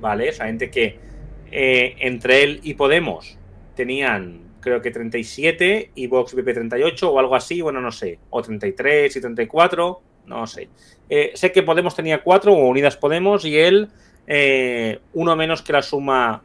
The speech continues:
entre los dos de P P y Vox. Y claro, pues se quedaron fuera. Entonces, tú, para un territorio que te aguanta Unidas Podemos, el psoe no suma, ¿no? <laughs> Y, eh, y nada, entonces María Guardiola no quería meter a Vox,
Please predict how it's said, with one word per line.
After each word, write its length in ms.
entre 220
los 100
dos 120
de 60
P 80
P 100
y 60
Vox. 460
Y 40
claro, 220
pues 140
se 100
quedaron 320
fuera. 240
Entonces, 280
tú, 160
para 140
un 80
territorio 400
que 60
te 60
aguanta 260
Unidas 260
Podemos, 500
el 140
psoe 220
no 120
suma, 380
¿no? 280
<laughs> 760
Y, 420
eh, 580
y 100
nada, 400
entonces 920
María 420
Guardiola 380
no 200
quería 260
meter 240
a 60
Vox, 440